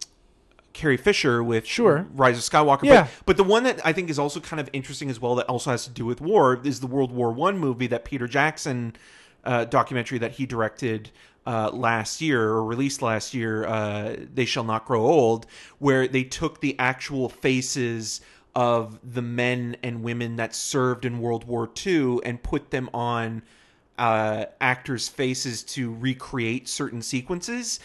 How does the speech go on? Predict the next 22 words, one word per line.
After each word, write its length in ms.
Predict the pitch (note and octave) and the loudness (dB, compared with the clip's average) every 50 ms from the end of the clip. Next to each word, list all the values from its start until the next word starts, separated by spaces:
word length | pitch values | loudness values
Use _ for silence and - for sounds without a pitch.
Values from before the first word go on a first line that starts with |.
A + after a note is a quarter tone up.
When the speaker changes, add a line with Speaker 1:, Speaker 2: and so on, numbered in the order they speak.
| - - - | -16 -12 -4
Speaker 1:
So 180 | - E3+ D#3+ | 0 2 2
it 40 | D#3 | 4
almost 400 | D3+ D3+ D3 D3 D#3+ D3+ - - | 4 2 2 2 0 -2 -2 -6
looked 160 | C#3+ C3 - | -8 -6 -2
like 220 | C3+ B2 A2 - - | -2 -4 -4 -4 -6
Snapchat, 840 | - - - - C3 A#2 B2 C#3 - - - - E3 E3 F3 - | -6 -6 -4 -2 0 0 0 0 -2 -4 -6 -2 0 0 0 0
like, 200 | B2 B2+ A2+ - | -2 -2 -4 -4
you 60 | - B2+ | -6 -6
know, 100 | A#2+ A#2 | -6 -4
like 160 | A#2 A2+ - | -6 -6 -6
the 60 | - | -6
way 140 | A#2+ A#2+ A#2 | -6 -6 -4
that 180 | A2 A#2+ - - | -6 -6 -8 -10
you, 140 | C3 A#2+ A2 - | -12 -14 -14 -14
you 100 | B2+ A#2+ | -14 -12
take 180 | - - C#3 B2+ | -8 -6 -4 -2
Speaker 2:
Sure, 300 | C#3+ C3 A#2 G#2 F#2+ F#2+ | 0 0 0 0 0 0
Speaker 1:
a, 80 | G2 G#2+ | -2 -2
a 40 | A2 | 0
Speaker 2:
yeah. 100 | G#2+ G2+ | 0 0
Speaker 1:
face 260 | B2+ A#2+ A#2 - - | 0 0 -2 -4 -6
and, 200 | B2 A2+ A2+ | -10 -10 -10